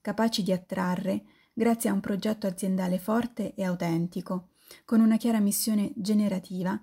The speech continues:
ed ecocentrica, sostenibile. Sono persone che non sono più disposte a dedicare la maggior parte del proprio tempo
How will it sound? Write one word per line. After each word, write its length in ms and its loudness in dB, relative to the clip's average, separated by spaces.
ed 180 2
ecocentrica, 880 0
sostenibile. 1000 -2
Sono 240 6
persone 760 0
che 140 2
non 100 6
sono 260 6
più 160 0
disposte 840 -2
a 120 -2
dedicare 460 2
la 120 2
maggior 380 0
parte 320 -4
del 180 -2
proprio 300 -6
tempo 580 -2